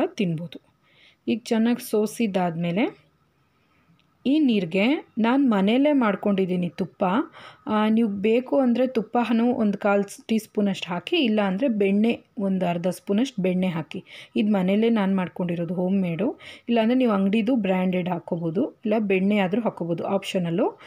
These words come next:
ತುಂಬ ಚೆನ್ನಾಗಿ ಕೆಲಸ ಮಾಡುತ್ತೆ ನಿಮ್ಗೆ. ಆ, ಮಂಡಿ, ಕೈಕಾಲು ನೋವು, ಸೊಂಟ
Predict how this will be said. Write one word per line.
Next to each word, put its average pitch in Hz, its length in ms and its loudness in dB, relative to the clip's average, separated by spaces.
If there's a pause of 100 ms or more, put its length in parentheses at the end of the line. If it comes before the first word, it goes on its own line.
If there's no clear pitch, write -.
(280)
ತುಂಬ 220 420 2
ಚೆನ್ನಾಗಿ 208 440 0
ಕೆಲಸ 185 260 -2
ಮಾಡುತ್ತೆ 190 440 0
ನಿಮ್ಗೆ. 214 440 0 (420)
ಆ, 196 360 2
ಮಂಡಿ, 202 440 2
ಕೈಕಾಲು 214 440 0
ನೋವು, 196 360 0
ಸೊಂಟ 196 320 -2